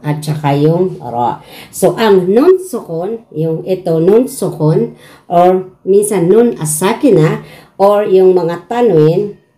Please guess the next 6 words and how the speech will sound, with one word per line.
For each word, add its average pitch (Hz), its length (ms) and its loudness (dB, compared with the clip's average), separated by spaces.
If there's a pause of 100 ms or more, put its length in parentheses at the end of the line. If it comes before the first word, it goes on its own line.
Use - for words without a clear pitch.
yung 175 400 0
fathatan, 190 960 -4
kasratan, 180 800 -2
dhamatan, 185 720 2 (680)
pag 262 380 -2 (240)
yun, 185 560 0